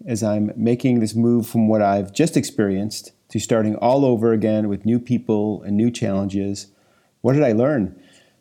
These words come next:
What made these times with, with amazing people so memorable, and can I do it again? As the post mentioned, and as simple as it sounds, it all comes down to our investment in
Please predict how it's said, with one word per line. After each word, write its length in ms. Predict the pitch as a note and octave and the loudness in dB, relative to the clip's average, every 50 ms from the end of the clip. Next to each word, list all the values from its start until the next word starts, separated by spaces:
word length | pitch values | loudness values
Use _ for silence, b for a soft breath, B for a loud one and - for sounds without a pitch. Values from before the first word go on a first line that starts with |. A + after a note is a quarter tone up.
| b - | b -2
What 160 | - F3+ - | 0 0 2
made 240 | B2+ E3 D#3 C#3 A2+ | 4 2 2 2 2
these 320 | A2+ C#3+ D3 E3 D#3 - | 2 2 2 2 0 -2
times 560 | - - B2 G#2 G2 G2 G2+ G2+ G#2+ A2 - | -2 -2 -2 0 0 0 0 -2 -2 -4 -4
with, 220 | - A2 G#2+ G#2+ - G#2 - - | -4 -4 -2 -2 -2 -4 -4 -4
with 180 | A#2 A2 G#2+ A2 | -4 -4 -2 0
amazing 460 | G2+ G#2 A2+ B2+ C3 C#3+ C#3+ C3+ C#3 | 0 2 2 2 2 2 0 0 0
people 520 | B2 G#2 F#2 - G2 F#2+ G#2 A2+ A#2+ - - | 0 -2 -2 0 -2 -2 -2 -4 -6 -12 -12
so 220 | - - C3+ B2 | -4 0 0 2
memorable, 640 | A#2 A#2 A#2+ D3 D3+ C3 F2+ F2+ F2 E2 E2 - - - | 2 2 2 2 2 0 0 -2 -2 -4 -4 -10 -12 -10
and 340 | G#2 G2+ G2 G2+ F#2+ - - | -8 -8 -6 -8 -10 -12 -8
can 140 | - A#2 A2 | -6 -4 -2
I 80 | A#2 | -2
do 160 | G#2 A2+ C3 | 0 0 0
it 60 | C#3+ A2 | 0 0
again? 540 | F#2 G#2 A2 B2 B2 F#2+ F2 F2 - b b b b b b b b b b b - | 0 0 0 0 0 -2 -4 -6 -8 b b b b b b b b b b b -4
As 160 | - - A2 | -2 -2 0
the 80 | - B2 | 0 -2
post 420 | A#2 - C3 D#3 E3+ F3+ F3 - | -2 0 2 2 2 2 0 0
mentioned, 640 | C#3+ C#3+ C#3+ C#3+ C#3 - D3+ C#3 C#3 C#3 C#3 - - - | 2 2 2 2 2 2 2 2 2 2 0 -4 -10 -4
and 120 | - A2+ | 0 0
as 160 | A2+ G#2+ G2 - | 0 0 0 -4
simple 440 | - - D3+ C#3 C#3+ D3 C#3 A#2 | -2 0 0 2 2 0 2 2
as 100 | A2+ A#2+ | 2 0
it 160 | A#2+ A2+ - - | 0 -2 -2 -2
sounds, 460 | - A#2+ A2 G#2+ G#2+ A2 A2 G#2+ A2 | -2 -2 0 0 0 -2 -2 -2 -4
it 60 | G2 | -2
all 160 | F#2+ G2 A2 | -2 -2 -2
comes 260 | A2 - B2 A2+ G2+ | -2 -2 -2 -2 -2
down 500 | G2+ G#2 G2+ G2 G2 G2 G2 G2 G2 G2+ - | -2 -4 -4 -2 -4 -4 -4 -6 -8 -8 -10
to 180 | - - A2 G2 | -6 -4 -4 -2
our 120 | F#2+ F#2+ | -2 -2
investment 540 | F#2+ F2+ - A2 A2+ - - - A#2 A2 - | -2 0 0 0 -2 0 -2 -4 -4 -4 -4
in 380 | F2+ G#2+ G2+ G2+ G2 G2 G2 | -4 -4 -4 -4 -4 -6 -8